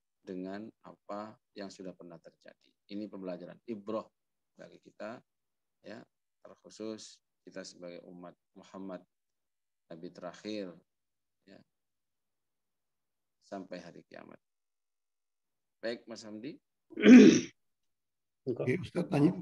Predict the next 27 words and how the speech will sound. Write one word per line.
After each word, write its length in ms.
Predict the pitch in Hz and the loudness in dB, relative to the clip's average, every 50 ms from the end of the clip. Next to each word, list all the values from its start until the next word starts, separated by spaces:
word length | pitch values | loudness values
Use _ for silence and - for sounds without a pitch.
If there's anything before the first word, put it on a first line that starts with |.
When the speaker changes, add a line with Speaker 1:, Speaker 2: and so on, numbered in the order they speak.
| - - | -4 2
Speaker 2:
tanya, 240 | 131 131 139 160 160 | 4 6 6 6 6
Ustaz. 320 | 113 - - 139 123 - - - _ _ _ _ | 4 2 0 0 0 -2 -4 -12 _ _ _ _
Speaker 1:
Mungkin 1200 | - 160 180 143 135 123 - - - - _ _ _ _ _ _ _ _ _ - - - - - 98 98 | 6 6 6 6 4 0 -2 -4 -10 -18 _ _ _ _ _ _ _ _ _ -20 -20 -20 -18 -14 -12 -12
ada 100 | 98 98 | -10 -10
yang 100 | 98 98 98 | -10 -10 -10
mau 80 | 98 | -10
nambah. 280 | 98 98 - 92 98 98 101 | -12 -12 -12 -14 -14 -2 4
Speaker 2:
Oke, 320 | 123 127 107 95 90 85 - - _ _ _ - | 6 6 6 6 2 -2 -10 -16 _ _ _ -4
jadi 360 | 104 101 - 117 113 110 113 113 - - - - - - - _ _ _ _ - | -2 0 2 4 4 4 2 -2 -8 -16 -20 -20 -20 -20 -20 _ _ _ _ -2
kalau 640 | 123 117 117 120 120 120 120 120 117 117 117 117 - - - _ _ _ - - - | 0 4 4 6 6 8 8 8 6 6 4 0 -6 -12 -20 _ _ _ -8 -2 2
memang 240 | 117 120 131 120 | 4 6 6 6
zaman 320 | - - 104 101 101 98 92 | 4 4 4 4 4 4 2
dulu 260 | - 98 95 104 113 | 0 0 2 2 2
itu 140 | 110 127 120 | 4 2 2
kan 240 | 120 127 113 104 98 | 2 4 4 4 4
ya, 320 | 98 98 95 92 101 135 | 4 4 4 2 2 0
apa, 380 | 117 113 - 120 110 127 123 117 - _ _ _ _ _ _ _ _ _ - _ - | -2 -2 2 2 2 2 2 -2 -8 _ _ _ _ _ _ _ _ _ -20 _ -6
eh, 260 | 117 107 101 98 98 - - - - - - - - | -2 0 0 0 0 -2 -4 -10 -14 -16 -18 4 8
untuk 240 | 147 120 117 175 151 | 8 10 10 12 12
menarik 320 | 135 127 123 117 139 - | 12 12 12 10 10 8
perhatian 600 | - - 110 104 98 - 117 104 107 123 131 135 | 6 6 6 6 6 6 6 8 10 10 10 10
atau 200 | 120 - 135 120 | 10 8 8 8
menunjukkan 480 | 110 107 104 117 120 117 120 110 110 110 | 8 8 8 4 2 2 4 2 4 2
kelebihan 480 | 117 110 - - - 107 98 98 95 95 | 2 0 0 0 0 0 2 2 2 2
itu 280 | 98 95 - - 139 131 | 0 -2 2 2 2 2
dengan 240 | 131 - 95 95 92 | 2 2 0 0 2
cara 440 | 92 98 98 95 110 113 113 113 | 2 2 4 6 6 6 6 6